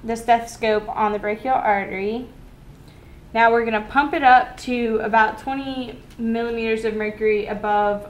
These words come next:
what we expect, so to about one sixty or one eighty. And then we're gonna let it release the valve very slowly and listen for the first muffled sound. The first muffled sound is the systolic blood pressure, and then we're gonna listen all the way down until the last sound, and that's a disto-,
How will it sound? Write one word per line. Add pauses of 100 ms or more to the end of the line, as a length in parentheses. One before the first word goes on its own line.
(100)
what
we
expect,
so
to
about
one
sixty
or
one
eighty. (1200)
And
then (840)
we're
gonna
let
it (100)
release
the (320)
valve
very
slowly
and
listen
for
the
first
muffled
sound.
The
first
muffled
sound
is
the
systolic
blood
pressure,
and
then
we're
gonna
listen
all
the
way
down
until
the
last
sound,
and
that's
a
disto-,